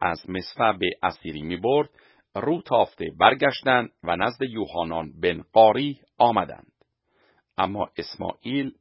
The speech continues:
بن نتنیا با هشت نفر از دست یوحانان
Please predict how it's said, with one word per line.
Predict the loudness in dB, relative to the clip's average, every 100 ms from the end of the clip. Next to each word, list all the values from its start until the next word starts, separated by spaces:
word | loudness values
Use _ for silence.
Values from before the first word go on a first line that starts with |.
| -8 -2
بن | -2 -4 _ -10
نتنیا | -8 -8 -8 -2 2 2 0 _ _ _
با | 0 2 0 0
هشت | 2 2 0 -14 -8
نفر | -6 -6 -10 -10
از | -6 -6 -4 0
دست | 0 0
یوحانان | -4 -4 0 0 0 -2